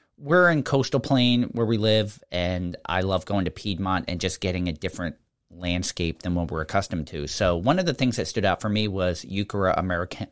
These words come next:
uh, americana, uh, which is American alum root. Um, I actually have cultivar Pallas purple in my property, which is the, the, the purple leaf. Like, typically it's green, but it is a great foliage ground cover.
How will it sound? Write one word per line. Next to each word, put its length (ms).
uh, 320
americana, 640
uh, 160
which 160
is 120
American 360
alum 380
root. 220
Um, 440
I 120
actually 300
have 240
cultivar 640
Pallas 320
purple 440
in 140
my 120
property, 380
which 220
is 220
the, 300
the, 220
the 80
purple 360
leaf. 260
Like, 160
typically 380
it's 140
green, 420
but 120
it 100
is 140
a 60
great 380
foliage 420
ground 280
cover. 480